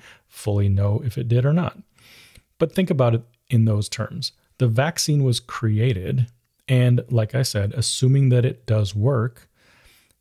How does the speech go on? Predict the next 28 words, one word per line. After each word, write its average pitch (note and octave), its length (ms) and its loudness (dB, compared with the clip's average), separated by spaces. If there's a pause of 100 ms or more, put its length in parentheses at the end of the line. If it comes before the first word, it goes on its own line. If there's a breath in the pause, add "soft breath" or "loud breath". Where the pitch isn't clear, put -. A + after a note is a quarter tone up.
you D3+ 200 2
still E3 280 0
had B2 220 2
people A2 320 0
refusing G2 600 -2
to - 120 -12
take E3+ 320 -4
it. - 140 -18 (340)
That's C#3 260 0
exactly C3+ 680 -2
the D3 120 0
way A2 240 2
it G2+ 80 0
is G2+ 160 0
for - 200 -10
each A#2+ 220 0
of G2 120 0
us A#2 260 0
when A#2+ 120 2
it - 120 -6
comes A2+ 280 0
to A#2 80 -6
the A#2 260 -4
antidote A2 600 0 (240)
to A2+ 100 -6
the G#2+ 120 -2
sin F#3 360 0
virus. - 500 -8